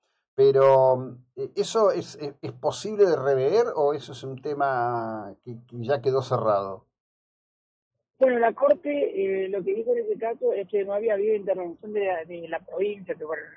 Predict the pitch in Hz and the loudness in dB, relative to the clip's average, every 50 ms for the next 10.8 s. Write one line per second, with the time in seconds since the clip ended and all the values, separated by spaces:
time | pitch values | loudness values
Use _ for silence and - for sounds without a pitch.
0 | _ _ _ _ _ _ _ _ - 175 156 156 170 196 202 196 - 175 160 - | _ _ _ _ _ _ _ _ 0 2 2 4 4 6 6 4 4 2 -2 -4
1 | 165 160 156 170 - - 202 202 190 190 180 180 165 165 170 170 175 165 160 160 | -6 -8 -8 -10 -10 -10 -8 -2 2 4 4 4 4 4 4 6 6 6 4 4
2 | 170 165 160 160 160 156 160 151 147 143 - _ - 185 180 180 160 - 170 185 | 4 2 0 0 0 -2 -2 -4 -4 -8 -12 _ -6 -4 -4 -4 -6 -4 0 4
3 | 190 185 170 170 170 165 170 160 180 175 170 165 165 160 175 175 175 175 175 - | 4 6 6 6 4 2 2 2 4 4 6 6 4 4 4 4 2 2 0 -2
4 | 175 180 180 175 160 175 160 160 165 - - 220 214 214 220 - _ _ _ _ | -4 -6 -6 -4 -2 -2 -2 -2 -4 0 2 4 4 4 4 -2 _ _ _ _
5 | _ _ _ - 185 170 - 202 - - 180 180 175 165 160 - - - _ _ | _ _ _ -6 -6 -4 -2 -2 0 2 4 4 4 2 0 -2 -8 -18 _ _
6 | _ _ _ - 180 175 175 185 220 233 240 233 214 202 202 214 233 233 226 220 | _ _ _ -2 -2 0 0 2 2 2 0 0 -2 -4 -2 0 2 2 4 4
7 | 208 190 185 185 180 175 170 165 160 160 160 160 156 156 - - _ _ _ _ | 4 4 2 2 2 4 4 4 4 4 2 2 0 -2 -6 -12 _ _ _ _
8 | _ - 170 165 175 170 170 175 170 180 196 226 233 220 202 196 180 165 175 165 | _ -4 -2 -2 0 2 2 2 2 2 0 0 0 0 0 -2 -2 -2 -2 -2
9 | 160 160 180 - 403 180 - 190 175 180 403 427 453 220 - - 466 - 508 - | -2 -2 -4 -6 -8 -10 -10 -10 -8 -4 0 2 2 2 2 2 0 0 0 -2
10 | _ _ _ _ _ _ _ - 180 175 170 165 165 160 160 | _ _ _ _ _ _ _ -8 -6 -6 -4 -4 -4 -4 -6